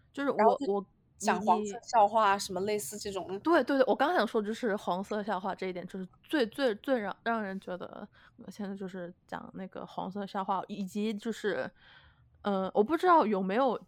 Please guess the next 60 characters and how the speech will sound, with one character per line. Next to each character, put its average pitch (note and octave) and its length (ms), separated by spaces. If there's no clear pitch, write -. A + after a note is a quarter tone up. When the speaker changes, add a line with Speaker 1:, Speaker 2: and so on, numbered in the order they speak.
Speaker 1:
就 G#3+ 200
是 G3+ 260
别 F#3+ 160
的 G3 220
人 F3+ 200
或 G#3 140
者 G3+ 140
有 E3+ 40
没 F3 120
有， E3+ 80
但 G#3 140
是 - 80
我 F#3+ 120
知 F3+ 140
道 B3 180
韩 F#3+ 280
国 G3+ 240
很 G#3+ 160
喜 G#3 160
欢 F#3+ 200
就 F#3+ 120
是 F3+ 280
欺 - 160
负 A3 200
女 F3 160
性， F#3+ 120
让 F#3+ 200
女 F#3 100
性 F3 340
性 A3 240
侵， G#3+ 300
就 G#3 100
是 F3+ 140
在 A3+ 160
校 C4+ 220
园 G3+ 140
已 F#3+ 80
经 F#3 120
有 G3 100
这 G3+ 100
种 F3+ 120
东 E3+ 140
西 - 140
了。 D#3 140
Speaker 2:
你 F#3+ 100
说 G#3+ 140
逼 A3+ 320
迫 A3+ 260
女 E3+ 200
生 D#3 280
Speaker 1:
对， G#3 280
对， F#3 220
对， - 100
Speaker 2:
在 G#3+ 120
他 A3 140
们 A3 160
面 A3 260
前 E3 240
性 E3+ 220
侵。 - 220